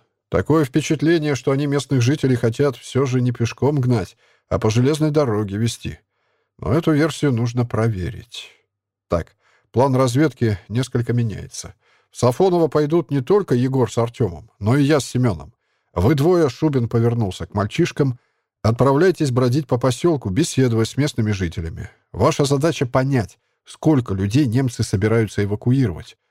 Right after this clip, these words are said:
каким способом и сколько в поселке самих немцев. Думаю, на сбор этих сведений вам хватит двух часов.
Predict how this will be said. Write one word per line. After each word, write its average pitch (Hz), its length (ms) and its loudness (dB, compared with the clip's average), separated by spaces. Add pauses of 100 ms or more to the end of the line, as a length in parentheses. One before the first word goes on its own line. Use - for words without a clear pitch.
(240)
каким 170 380 0
способом 113 720 0
и 127 100 4
сколько 180 420 2
в - 80 -10
поселке 127 600 0
самих 107 440 -2
немцев. 101 460 -6 (680)
Думаю, 143 360 2
на 135 140 0
сбор 139 280 0
этих 123 220 -6
сведений 120 460 0
вам 107 220 0
хватит 120 360 -2
двух 120 200 -4
часов. - 440 -6